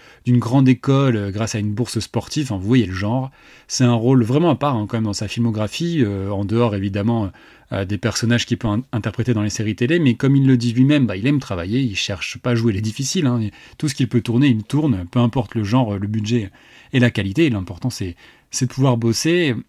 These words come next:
Ses capacités martiales ne sont pas du tout sollicitées, on est à cent pour cent dans un, un rôle acting, euh, euh, pour lequel il a quand même dû apprendre à tenir un accent new-yorkais, soit une nouvelle corde à son arc après, euh, avoir tenu l'accent russe de, de Boyka.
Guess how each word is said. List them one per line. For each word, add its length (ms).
Ses 160
capacités 360
martiales 400
ne 80
sont 200
pas 180
du 100
tout 140
sollicitées, 720
on 240
est 180
à 160
cent 220
pour 180
cent 140
dans 200
un, 280
un 100
rôle 380
acting, 520
euh, 140
euh, 100
pour 160
lequel 260
il 40
a 80
quand 140
même 140
dû 240
apprendre 360
à 60
tenir 300
un 100
accent 260
new-yorkais, 580
soit 200
une 140
nouvelle 220
corde 260
à 80
son 180
arc 240
après, 360
euh, 60
avoir 200
tenu 240
l'accent 400
russe 240
de, 200
de 160
Boyka. 500